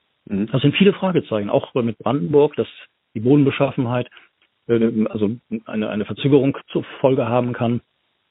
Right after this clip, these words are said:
Speaker 2: Äh, dann natürlich Fördermaßnahmen, dann eben, was ich vorhin eingangs sagte, mit der Verlagerung, äh, des Firmensitzes, des, der Zentrale in einen anderen U-S-Bundesstaat,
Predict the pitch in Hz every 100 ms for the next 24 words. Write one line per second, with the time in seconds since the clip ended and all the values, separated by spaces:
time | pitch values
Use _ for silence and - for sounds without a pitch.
0 | _ - 113 110 107 95 107 98 110 -
1 | 127 117 117 113 120 113 113 - - -
2 | _ 117 117 113 123 117 123 - 107 107
3 | 113 104 98 - - 123 123 120 117 120
4 | 110 - 107 - 107 95 - - - 101
5 | 95 110 110 127 120 120 117 - - -
6 | 104 92 - _ _ 104 - 135 143 123
7 | 123 - 123 - 104 - 104 - 101 101
8 | 113 123 - - - _ 113 104 110 120
9 | 110 117 110 - 120 143 139 - 131 131